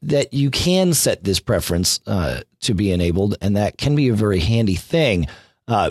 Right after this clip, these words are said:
what he's talking about is if you, oh, come on, iTunes, behave. Uh,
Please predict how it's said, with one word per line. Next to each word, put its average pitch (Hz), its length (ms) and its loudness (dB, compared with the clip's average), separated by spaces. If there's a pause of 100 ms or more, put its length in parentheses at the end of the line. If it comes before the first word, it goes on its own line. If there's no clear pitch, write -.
(100)
what 135 140 2
he's 117 120 0
talking 135 340 2
about 101 400 0
is 101 220 0
if 101 260 -2
you, 95 320 0 (140)
oh, 87 240 0
come 82 180 -4
on, 65 160 -4
iTunes, 65 520 -6 (260)
behave. 90 480 -2 (440)
Uh, 139 360 2